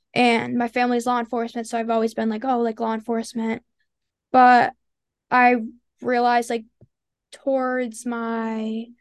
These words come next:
end of my sophomore year at Merrimack that, like, I wanna work with people, but not in the way, like, law enforcement works with people. Like, I wanna be able to, like, really, really, like, help people. And, like, obviously, like, seeing my mom struggle with, like,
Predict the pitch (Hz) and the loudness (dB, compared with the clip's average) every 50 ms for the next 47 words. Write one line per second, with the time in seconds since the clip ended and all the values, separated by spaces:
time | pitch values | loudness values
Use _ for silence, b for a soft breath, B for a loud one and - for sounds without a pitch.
0 | _ _ _ _ _ - - 277 277 285 277 285 254 - 269 254 254 262 254 254 | _ _ _ _ _ -2 0 0 2 2 2 2 2 2 2 0 2 0 0 0
1 | 233 - 226 240 240 240 240 233 233 - 240 226 226 226 220 220 220 - - - | 0 0 -2 -2 -2 -2 -2 -4 -4 -4 -6 -4 -4 -4 -6 -6 -8 -10 -14 -20
2 | _ _ _ _ _ _ _ _ _ _ _ _ _ - - 254 262 269 233 226 | _ _ _ _ _ _ _ _ _ _ _ _ _ 2 4 6 6 6 6 6
3 | 233 240 262 269 254 220 233 233 240 247 262 247 - - - - 233 226 - 277 | 4 4 4 2 2 2 2 2 2 2 -2 -6 -6 -8 -8 -8 -6 -2 2 2
4 | 277 285 277 247 240 233 233 233 233 226 - 233 233 226 220 226 226 226 226 214 | 2 2 2 0 -2 -2 0 -2 -2 -2 -2 -4 -4 -2 -2 -4 -4 -4 -4 -6
5 | 214 - 233 220 208 202 214 - 226 214 214 - 220 214 220 220 - 226 220 - | -6 -6 -6 -6 -6 -6 -6 -8 -8 -8 -8 -8 -8 -6 -6 -6 -6 -6 -4 -4
6 | 240 226 220 220 226 220 220 214 214 220 220 226 226 233 214 220 220 - 226 226 | -4 -2 0 2 2 2 2 2 2 2 2 2 2 2 0 0 -4 -6 -6 -8
7 | 214 220 226 214 226 247 226 226 226 226 220 226 226 220 226 220 208 220 - _ | -8 -8 -4 0 2 2 4 2 2 0 0 0 -2 -2 -2 -4 -4 -8 -10 _
8 | _ _ _ _ _ _ - - 254 226 - - - 240 233 233 220 220 226 233 | _ _ _ _ _ _ -2 0 2 2 2 0 -2 -4 -2 -2 -2 -2 -2 -2
9 | 233 220 220 226 b b b b b b b 247 254 254 247 - 247 254 233 240 | -2 -4 -6 -8 b b b b b b b 2 4 4 2 0 -2 0 2 2
10 | 233 220 - - 247 247 240 233 233 226 226 233 226 233 220 - - 220 220 226 | 0 0 -2 -2 -2 -2 0 0 0 0 0 -2 -2 -4 -4 -6 -6 -8 -6 -4
11 | 226 220 220 220 220 - 214 214 214 214 - | -4 -4 -4 -6 -6 -8 -8 -8 -8 -12 -14